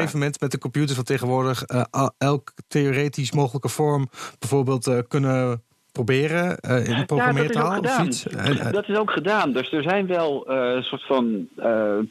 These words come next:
Speaker 2: de numerieke benaderingen van het probleem, zo heet het dan. Dat je met een computer enorme, dat je inderdaad probeert, eh, zoveel mogelijk vormen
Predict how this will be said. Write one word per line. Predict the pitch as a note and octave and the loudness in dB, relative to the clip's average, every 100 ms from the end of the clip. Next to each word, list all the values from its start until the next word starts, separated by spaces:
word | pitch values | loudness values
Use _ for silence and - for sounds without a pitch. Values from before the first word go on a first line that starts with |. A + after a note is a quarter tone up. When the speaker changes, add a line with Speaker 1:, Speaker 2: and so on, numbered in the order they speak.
| - | -6
Speaker 2:
de | F#2 G2 | -4 -2
numerieke | A2 D3 D3+ C3 F3+ E3+ D3 B2 | 0 0 0 -2 -2 0 0 0
benaderingen | A2 A#2+ B2 D3 D#3+ E3+ D#3+ | 0 0 2 0 0 0 0
van | D3+ | -2
het | |
probleem, | C3 A#2 B2+ C#3+ | 0 0 0 0
zo | |
heet | B2+ C3+ | -2 -2
het | C#3 | 0
dan. | D3 | 0
Dat | C3+ | 0
je | G2+ | -2
met | F2+ | -2
een | E2+ | -2
computer | F2+ - C3+ B2+ A#2+ A#2 | -4 -2 -2 0 0 2
enorme, | A2 A2+ A#2 A#2+ - - - | 0 0 0 -2 -6 -8 -6
dat | - G#2+ G#2+ | -4 -2 0
je | |
inderdaad | B2+ B2 B2 | 2 2 0
probeert, | - A2 C3+ C#3+ C3 - - | 0 -2 0 0 -2 -6 -8
eh, | - A#2 A2+ G#2+ G2+ F#2+ F2+ A2+ _ _ | 0 2 2 2 0 0 -2 -6 _ _
zoveel | - G#2 A#2+ B2+ C#3 | -6 -2 0 0 0
mogelijk | C#3 B2+ A#2 - | 0 0 -4 -2
vormen | C#3 C3 A#2+ G#2+ | 0 2 2 0